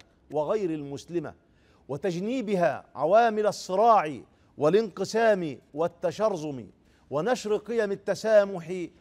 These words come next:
والتعايش الإنساني، وكذا تأسيسها لمنتدى أبو ظبي للسلم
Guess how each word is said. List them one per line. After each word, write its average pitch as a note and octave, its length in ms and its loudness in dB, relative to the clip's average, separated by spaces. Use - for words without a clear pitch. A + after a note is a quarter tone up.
والتعايش F3 840 4
الإنساني، D#3+ 1040 -6
وكذا G#3+ 720 4
تأسيسها G3 960 -2
لمنتدى F3+ 840 -2
أبو F3 400 -2
ظبي G3+ 400 -2
للسلم F3+ 680 -2